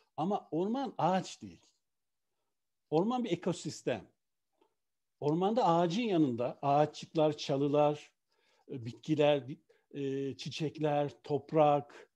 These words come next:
su, hayvanlar, böcekler, e, mantarlar, birçok canlı ve cansız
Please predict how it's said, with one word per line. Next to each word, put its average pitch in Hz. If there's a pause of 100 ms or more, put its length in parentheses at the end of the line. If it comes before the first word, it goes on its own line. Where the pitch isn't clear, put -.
(320)
su, 147
hayvanlar, 151
böcekler, 143 (380)
e, 143
mantarlar, 143 (520)
birçok 202
canlı 170
ve 190
cansız 147